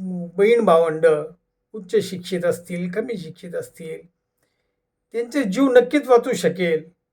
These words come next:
तेवढं तर आपण करू शकतो ना. तेवढं करण्यासाठी तुम्ही आणि मी पुढाकार घ्यायला हवं,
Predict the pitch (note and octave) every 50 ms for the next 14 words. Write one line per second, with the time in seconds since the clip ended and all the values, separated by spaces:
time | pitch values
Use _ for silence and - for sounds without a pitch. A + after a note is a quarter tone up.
0 | _ _ _ _ _ _ _ _ - A3+ A#3+ B3+ B3 C4 C4 B3+ A#3 A#3+ C4 B3+
1 | A3+ C4+ C4+ C#4+ C#4 - - G#3+ F3 - - G3+ F#3+ G3+ G3+ - - - - _
2 | _ _ _ _ _ _ _ _ _ _ _ _ _ _ _ _ _ _ _ _
3 | _ _ - B3 C4+ D4 D4+ C#4+ D#4 D4 C#4+ D4 C#4+ - A3+ A3+ G#3+ A3+ B3 A3
4 | F#3 F3 F3+ F3+ - - _ _ _ _ _ - B3+ C4+ D4+ D4 C#4+ C4+ C4 C4
5 | B3 B3 B3+ B3+ - B3 A#3+ A#3+ A#3+ A3+ A3 A3 A3+ A3+ G#3+ G3+ F#3+ F3+ F3 F3
6 | F3 F3 D#3+ D#3 D#3 D#3 D#3 E3 E3+